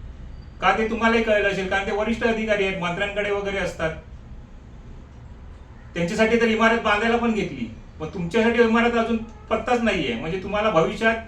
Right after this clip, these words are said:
जेव्हा कोर्ट बांधून होणार, तेव्हा तुम्हाला त्याच खुराड्यात ठेवणार, कुठलीच नाही इमारत तुम्हाला बांधून देणार, कारण निवृत्त होऊन काही अध-, कर्मचारी निघून पण जातील.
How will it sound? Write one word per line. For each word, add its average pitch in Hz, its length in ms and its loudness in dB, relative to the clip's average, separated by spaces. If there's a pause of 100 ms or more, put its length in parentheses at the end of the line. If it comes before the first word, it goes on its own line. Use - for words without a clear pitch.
(540)
जेव्हा 208 220 4
कोर्ट 208 300 2
बांधून 214 320 0
होणार, 214 280 -2
तेव्हा 220 180 -4
तुम्हाला 214 240 0
त्याच 226 400 2
खुराड्यात 208 340 2
ठेवणार, 160 340 -2
कुठलीच 202 460 -6
नाही 202 260 0
इमारत 170 240 2
तुम्हाला 151 320 -2
बांधून 139 280 -4
देणार, 131 240 -4
कारण 160 360 0
निवृत्त 175 320 -2
होऊन 190 220 -2
काही 190 200 2
अध-, 180 380 -6
कर्मचारी 190 420 -4
निघून 190 300 -6
पण 202 160 -4
जातील. 110 280 -6